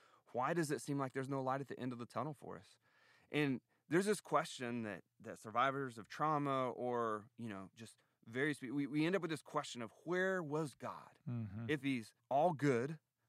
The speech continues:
Speaker 1: all-knowing, and omnipotent,
Speaker 2: Mm-hmm.
Speaker 1: he could have changed any of that. But where was God?
Speaker 2: Yeah.
Speaker 1: And the answer is he was right there with us. But we've got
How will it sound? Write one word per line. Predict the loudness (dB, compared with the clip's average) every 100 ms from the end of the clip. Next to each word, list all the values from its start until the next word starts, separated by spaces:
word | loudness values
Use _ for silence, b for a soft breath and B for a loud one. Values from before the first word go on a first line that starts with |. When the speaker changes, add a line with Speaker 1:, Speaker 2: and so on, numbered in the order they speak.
| 0
Speaker 1:
all-knowing, | 2 4 4 2 -2 -4
and | -4
omnipotent, | 2 4 2 0 0 0 -2 -8 -10 _ -10
Speaker 2:
Mm-hmm. | -8 -6 -8 -8 -2
Speaker 1:
he | 0
could | 2
have | 0
changed | 0 -2 0 0 0
any | 2 2
of | 2
that. | -4 -6 -10 -16 _ _ _ _ _ -6
But | -6 0
where | 6 6
was | 6
God? | 4 0 0 -8 -12
Speaker 2:
Yeah. | -10 -10 -2
Speaker 1:
And | 0
the | 2
answer | 2 4 2
is | 2
he | 2
was | 0 0
right | 0 2 0 -4
there | -2 0 -2
with | -4 -6 -6
us. | -12 -14 -20 -20 _ _ _ _ _ -4
But | 0 2
we've | 2 0 2
got | 0 0